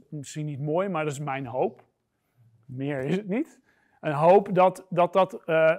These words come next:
dat zo'n agenda sturend is door al die kortdurende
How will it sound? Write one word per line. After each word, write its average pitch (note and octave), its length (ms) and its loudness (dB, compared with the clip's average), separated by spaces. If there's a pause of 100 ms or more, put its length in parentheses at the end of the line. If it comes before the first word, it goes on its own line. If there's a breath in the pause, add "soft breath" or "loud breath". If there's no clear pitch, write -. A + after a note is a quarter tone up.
dat E3+ 320 0
zo'n F3+ 260 2
agenda F3+ 800 0 (180 soft breath)
sturend A3 540 2
is F3 240 0
door G3 340 8
al F3+ 320 6
die E3+ 460 -4
kortdurende E3 1000 2